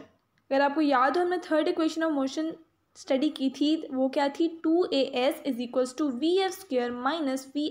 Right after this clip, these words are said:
आई स्क्वायर। एक्सेलरेशन क्या थी, ज़ीरो पॉइंट फ़ाइव, डिस्टेंस हंड्रेड, वी एफ़ फाइंड करना है, वी आई हमारे पास ज़ीरो।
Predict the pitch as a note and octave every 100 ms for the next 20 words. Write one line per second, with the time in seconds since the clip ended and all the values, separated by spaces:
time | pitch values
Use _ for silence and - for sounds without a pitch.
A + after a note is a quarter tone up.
0 | - A#3+ A#3 - - C4+ - - _ _
1 | _ _ _ _ _ _ _ _ _ _
2 | _ _ - D#4+ F#4 F#4 F4 G#4+ G4+ G4
3 | F#4+ F4+ F4+ F4+ - - C4 D4 D#4 D#4
4 | D#4 E4 D#4+ F4+ - - _ B3 D#4 D#4
5 | G4 G4 F#4+ - - B3+ B3+ C4+ D#4 D#4
6 | - - _ _ _ - C4 F4+ G4 -
7 | - C4+ C4+ D4 F4+ F4 E4+ D#4 B3+ C#4+
8 | E4+ E4+ D#4+ B3 A#3+ A#3+ A3+ C4+ D#4 D4+
9 | -